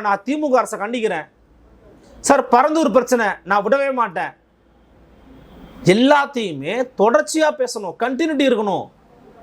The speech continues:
மாநில கல்விக் கொள்கை வெளியாச்சு தமிழ்நாட்டுல, உங்களுக்கு தெரியும்ல. இந்த மாநில கல்விக் கொள்கை என்பது தேசிய கல்விக் கொள்கையை அடியொற்றி இருக்கிறது,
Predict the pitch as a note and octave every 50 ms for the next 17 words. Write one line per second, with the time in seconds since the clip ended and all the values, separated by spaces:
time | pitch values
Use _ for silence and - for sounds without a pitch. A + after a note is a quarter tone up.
0 | - - - - - - - - - - - C3+ C#3+ E3 G3 A#3 C#4+ D#4 E4 F4
1 | E4 E4 C4 - - A3 A3+ C4 B3+ D4 A#3+ - - A#3 A3+ C4 A3+ G#3+ G#3+ A3+
2 | A3 G3 - - C#3+ - F3 F#3+ G#3 G3+ F#3 D3+ C#3 C#3 - - F3 F#3+ F3+ D#3+
3 | F#3 F#3+ G3 F3 D#3+ D#3 D#3 D#3 - - _ _ _ - - - - - - -
4 | - G#3 A#3+ B3+ C4 A#3 G3+ G#3+ A#3 C4+ D#4 D#4+ E4 E4 E4 E4+ - - A#3+ B3+
5 | C4 C4+ C#4+ G#3 - B3 B3+ C4 B3+ B3+ A#3+ A3 A3 G#3 A3 G#3 D4 D4+ G3+ F3+
6 | A#3+ C4+ D4+ C#4+ - D4 D4 C#4 G3+ - A#3 A#3 A3 B3 F#3+ - - A#3 A3+ G3+
7 | A3 C4+ C4+ F#3+ E3 F#3+ G3+ C4+ C4+ C#4 - - B3+ A#3 A3 E3 F#3+ G3 F#3+ E3
8 | F3 G3+